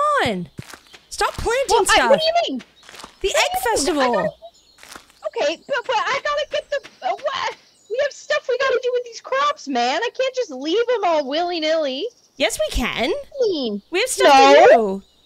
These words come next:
Speaker 2: You're lying!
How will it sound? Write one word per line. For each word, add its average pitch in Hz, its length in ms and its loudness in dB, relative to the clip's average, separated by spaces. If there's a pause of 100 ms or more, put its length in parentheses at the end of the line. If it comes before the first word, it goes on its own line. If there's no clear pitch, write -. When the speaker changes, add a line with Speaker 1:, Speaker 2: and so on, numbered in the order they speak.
(1800)
Speaker 2:
You're 466 360 4 (200)
lying! 277 140 2